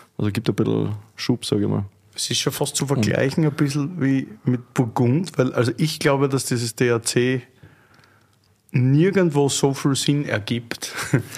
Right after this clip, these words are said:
Speaker 2: wie bei euch in der Südsteiermark, weil man hat jetzt wirklich die fünf verschiedenen Orte, die wirklich fünf verschiedene Charakteristika oder Terroirs haben.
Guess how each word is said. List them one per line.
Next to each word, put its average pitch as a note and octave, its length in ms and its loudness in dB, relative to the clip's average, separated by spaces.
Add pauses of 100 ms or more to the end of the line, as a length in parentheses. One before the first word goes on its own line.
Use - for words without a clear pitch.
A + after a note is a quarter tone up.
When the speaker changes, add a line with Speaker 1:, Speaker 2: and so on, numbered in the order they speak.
(400)
Speaker 2:
wie A#2+ 80 4
bei A#2 280 4
euch A#2+ 100 0
in C3 60 4
der A#2 100 2
Südsteiermark, A2+ 720 0
weil A#2 80 2
man A2 160 2
hat A2+ 100 0
jetzt A#2 220 0
wirklich B2 240 0
die - 120 -4
fünf D3+ 320 0
verschiedenen A2+ 460 0 (140)
Orte, G#2 360 0
die A#2+ 280 -4
wirklich A#2+ 240 -2
fünf C#3+ 340 -4
verschiedene B2 480 0
Charakteristika A#2 840 -2
oder B2+ 120 0
Terroirs G#2 520 0
haben. D#3 240 0